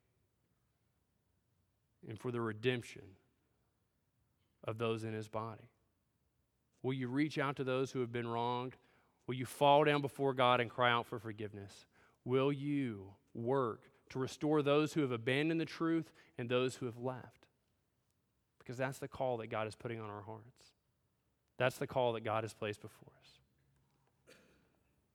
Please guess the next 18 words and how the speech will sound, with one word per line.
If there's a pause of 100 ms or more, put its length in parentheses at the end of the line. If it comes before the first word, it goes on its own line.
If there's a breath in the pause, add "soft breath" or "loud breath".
(800)
You
see,
for
others
of
us
in
here,
what, (240)
what
you (100)
have
never (140)
done
is
realize
that
God,